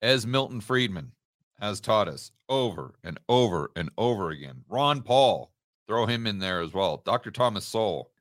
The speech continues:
that the results of a specific government policy or central planning policy very, very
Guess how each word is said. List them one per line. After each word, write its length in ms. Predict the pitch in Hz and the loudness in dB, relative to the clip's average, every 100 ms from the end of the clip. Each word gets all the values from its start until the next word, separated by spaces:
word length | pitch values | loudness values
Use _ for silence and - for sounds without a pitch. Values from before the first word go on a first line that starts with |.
| - | -2
that 180 | 120 | 0
the 120 | 123 120 | 2 2
results 840 | 117 87 120 165 123 - - - _ - | 2 4 6 6 4 -2 -10 -12 _ -4
of 220 | 110 107 | -4 -2
a 140 | 113 107 | -2 -2
specific 800 | 104 - 101 123 113 117 92 82 | -4 -8 -6 -4 -4 -6 -8 -2
government 420 | 113 104 95 - | 0 0 -6 -4
policy 720 | 110 110 104 - 73 69 - _ _ | 0 2 0 -4 -10 -12 -16 _ _
or 100 | 95 | -8
central 360 | 95 123 107 92 | -6 -4 -2 -4
planning 400 | - 110 101 85 | -2 -2 -2 -4
policy 600 | 80 78 67 - 73 69 _ - | -4 -4 -6 -8 -12 -12 _ 2
very, 520 | 139 151 151 135 117 | 4 8 8 6 4
very 580 | 98 113 110 107 95 | 2 2 4 2 -2